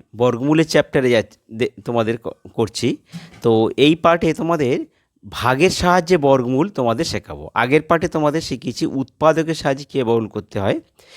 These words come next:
এবার আমরা ভাগের সাহায্যে বর্গমূল করব। এবার এই ভাগের সাহায্যে বর্গমূল করতে গেলে আমাদের একটা নামতা জানতে হবে।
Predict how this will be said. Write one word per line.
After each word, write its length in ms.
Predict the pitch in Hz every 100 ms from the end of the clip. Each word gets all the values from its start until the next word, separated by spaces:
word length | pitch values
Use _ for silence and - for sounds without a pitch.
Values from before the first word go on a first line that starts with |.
| - - - -
এবার 140 | 143
আমরা 240 | 165 156 202
ভাগের 340 | 107 113 127
সাহায্যে 220 | - 135 127
বর্গমূল 300 | 107 87 82
করব। 160 | 65 - - _ _ _ _ _
এবার 280 | - 147 135 -
এই 140 | 139 120 104
ভাগের 240 | 113 143
সাহায্যে 360 | 170 180 185 196
বর্গমূল 400 | 147 123 127 160 -
করতে 260 | 165 - 151
গেলে 180 | 131 101 - _ _ _
আমাদের 320 | - 139 156 135
একটা 420 | - - 113 113 - _ _
নামতা 400 | 104 120 135 135 120
জানতে 240 | 92 80 85
হবে। 160 | 69